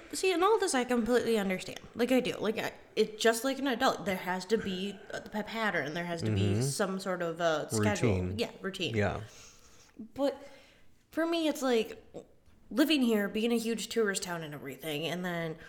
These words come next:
Speaker 1: having these parents bring, like, their little kids to a town like this, there's nothing to do for small children here.
Speaker 2: Mm-mm, nope.
Speaker 1: This is not that kind of town. I'm sorry. It's
Speaker 2: It's
Speaker 1: not.
Speaker 2: not. No, it, it's, this is an adult town.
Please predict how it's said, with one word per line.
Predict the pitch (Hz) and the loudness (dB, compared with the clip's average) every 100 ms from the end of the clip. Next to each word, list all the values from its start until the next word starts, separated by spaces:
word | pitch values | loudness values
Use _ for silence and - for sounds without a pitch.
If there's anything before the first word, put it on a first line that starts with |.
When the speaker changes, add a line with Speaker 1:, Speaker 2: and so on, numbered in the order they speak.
| - - - | -20 -16 -4
Speaker 1:
having | 247 294 285 | 2 4 4
these | 247 | 4
parents | - 220 226 220 208 | 0 0 4 4 2
bring, | 208 202 190 | 0 0 0
like, | 185 | -2
their | 190 196 | -2 2
little | 214 233 226 | 6 6 4
kids | 240 254 247 - | 2 0 0 -4
to | 196 | -4
a | |
town | 185 208 208 | 0 0 0
like | 170 170 | -2 -4
this, | 180 - | -6 0
there's | 285 330 | 0 2
nothing | 214 220 214 | 2 2 0
to | 190 | 0
do | 202 180 165 | -2 -2 -4
for | 185 185 | -8 -6
small | 196 165 | -2 -2
children | - 185 190 170 | -2 -4 -6 -10
here. | - - | -10 -4
Speaker 2:
Mm-mm, | 127 - - - 95 | -4 -4 -6 -6 -2
nope. | 101 120 - - 180 | 0 0 -2 -8 0
Speaker 1:
This | 214 208 | 0 2
is | 247 | 2
not | 202 190 196 | 2 0 0
that | 185 | -4
kind | 196 170 180 | -2 -4 -4
of | 190 | -2
town. | 277 - 180 | -4 -4 -4
I'm | 220 | 0
sorry. | 269 170 - - | 2 2 0 -4
It's | 151 - | -2 2
Speaker 2:
It's | |
Speaker 1:
not. | 226 147 | 2 2
Speaker 2:
not. | 104 - | 0 0
No, | 117 113 87 | 2 4 2
it, | - | 2
it's, | 107 - - | -2 -2 -6
this | 107 117 | 0 0
is | 127 127 | 2 4
an | 110 | 4
adult | 98 95 101 98 85 - - - - - | 4 4 4 4 2 -4 -12 -18 -20 -8
town. | 104 78 - - | -4 -2 -4 -4